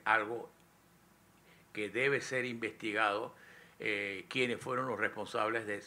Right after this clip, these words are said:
de semejante desperdicio de dinero. Mientras tanto, los hospitales carecen de re-, los recursos básicos para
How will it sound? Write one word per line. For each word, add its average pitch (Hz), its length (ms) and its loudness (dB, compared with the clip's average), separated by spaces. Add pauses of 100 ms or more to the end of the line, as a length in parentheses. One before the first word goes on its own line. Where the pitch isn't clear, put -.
de - 120 -12
semejante 127 960 0 (480)
desperdicio 127 840 0
de 107 100 2
dinero. 123 380 0
Mientras 107 400 -4
tanto, 127 480 0
los 107 160 -4
hospitales 110 480 0
carecen 107 560 0
de 95 280 -4
re-, 101 160 -12 (360)
los 104 280 -6
recursos 117 520 -8
básicos 113 580 4 (460)
para 95 540 2